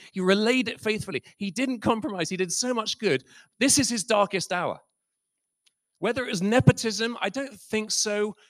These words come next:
Whether he was blinded by loyalty, whether, whether it's an assumption that his sons would take over, but it was such a strategic position, and it was such a bad decision, wasn't it? Because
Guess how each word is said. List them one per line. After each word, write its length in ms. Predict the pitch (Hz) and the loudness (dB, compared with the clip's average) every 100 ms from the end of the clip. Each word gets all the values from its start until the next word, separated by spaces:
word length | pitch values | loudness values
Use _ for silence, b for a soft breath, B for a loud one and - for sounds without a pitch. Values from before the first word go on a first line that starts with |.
| b | b
Whether 220 | 214 226 | -4 -2
he 120 | 214 | -2
was 140 | 226 160 | -4 -6
blinded 760 | 147 185 202 208 214 190 202 | -2 -2 0 0 0 0 0
by 160 | 180 185 | 2 0
loyalty, 420 | 190 196 180 190 | 2 -2 -2 -4
whether, 300 | 208 214 214 | -4 -4 -2
whether 200 | 214 214 | -2 -2
it's 100 | 214 | -6
an 80 | 196 | -6
assumption 520 | - 220 233 - 208 | -4 -4 -4 -6 -8
that 100 | 196 | -8
his 140 | 190 - | -6 -4
sons 340 | 202 190 180 | -4 -6 -8
would 100 | 170 | -6
take 260 | - 185 202 | -4 -6 -6
over, 220 | 196 143 | -8 -8
but 140 | 185 | -8
it 80 | 196 | -8
was 100 | 202 | -4
such 360 | - - 285 - | -2 -2 -4 -6
a 40 | |
strategic 680 | 175 - 175 - 254 202 196 | -6 -6 -8 -8 -10 -12 -10
position, 640 | 185 175 240 - 90 95 - B B B - | -10 -8 -4 -4 -4 -10 -16 B B B -2
and 240 | 190 208 | 0 0
it 140 | 233 | -2
was 160 | 247 190 | -2 0
such 500 | - - 302 - - | 2 4 4 2 -2
a 60 | 196 | -4
bad 260 | 208 196 | -4 -4
decision, 540 | 190 180 240 - - - _ _ - | -4 -4 -4 -4 -8 -14 _ _ -12
wasn't 220 | 240 170 | -8 -6
it? 100 | 110 _ _ _ _ _ _ - | -8 _ _ _ _ _ _ -6
Because 580 | 196 247 208 175 - | -4 0 0 0 -4